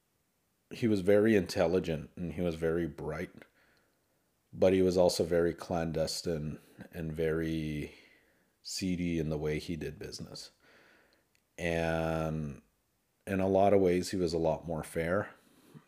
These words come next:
than another s-, community service director. But he was one of, he was y-,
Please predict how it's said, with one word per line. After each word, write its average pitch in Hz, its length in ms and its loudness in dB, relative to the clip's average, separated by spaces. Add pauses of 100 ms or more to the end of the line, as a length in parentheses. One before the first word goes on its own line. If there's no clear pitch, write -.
(200)
than 80 600 -6 (720)
another 85 340 -2
s-, - 200 -6 (120)
community 80 480 -4
service 78 400 -8
director. - 540 -14 (840)
But 107 280 6
he 123 220 2
was 120 220 4
one 107 240 2
of, 98 340 -2 (2000)
he - 180 0
was 117 640 6
y-, 95 120 -4